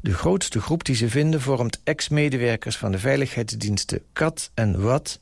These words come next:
uit Afghanistan. Zij worden bestempeld als oorlogsmisdadiger. Dat overkomt ook Jawed. In tweeduizend vijf, nadat hij acht jaar in Nederland is en al volledig geïntegreerd,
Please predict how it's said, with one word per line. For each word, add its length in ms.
uit 300
Afghanistan. 840
Zij 500
worden 300
bestempeld 600
als 300
oorlogsmisdadiger. 1040
Dat 440
overkomt 600
ook 300
Jawed. 640
In 100
tweeduizend 480
vijf, 480
nadat 300
hij 180
acht 320
jaar 200
in 120
Nederland 460
is 220
en 180
al 160
volledig 540
geïntegreerd, 800